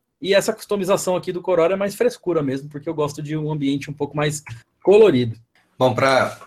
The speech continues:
Speaker 2: fazer mais uma observação aqui, né? Hoje em dia eu uso o Fedora. Eu cheguei a usar durante alguns anos o mac O S,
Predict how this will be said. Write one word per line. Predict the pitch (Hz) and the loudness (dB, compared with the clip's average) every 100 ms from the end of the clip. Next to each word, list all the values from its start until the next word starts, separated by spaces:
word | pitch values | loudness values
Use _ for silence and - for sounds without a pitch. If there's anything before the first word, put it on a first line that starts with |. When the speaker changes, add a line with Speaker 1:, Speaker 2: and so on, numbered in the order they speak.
| _ | _
Speaker 2:
fazer | 113 143 131 117 | -4 0 2 2
mais | 139 143 135 | 2 0 0
uma | 139 | -2
observação | 131 - 135 131 120 123 120 | -2 -2 0 0 0 0 -2
aqui, | 113 117 | -6 -6
né? | 110 107 104 | -4 -4 -6
Hoje | 104 120 117 | -4 -2 0
em | 135 | 0
dia | 123 | 2
eu | 135 | 2
uso | 139 147 | 2 -2
o | |
Fedora. | - 160 113 113 143 156 - _ _ _ - | -2 -2 2 4 4 0 -8 _ _ _ -8
Eu | 104 | -4
cheguei | - 131 | -2 0
a | 143 | 2
usar | 151 123 135 139 | 2 2 2 2
durante | 127 123 127 127 | 0 -2 -4 -4
alguns | 113 131 120 | -4 -4 -4
anos | 117 120 123 113 107 - - - | -2 -2 -4 -6 -6 -8 -10 -12
o | 113 107 | -10 -6
mac | 104 113 117 | -2 -2 0
O | 143 | 0
S, | 120 143 - - - | 2 2 2 -2 -4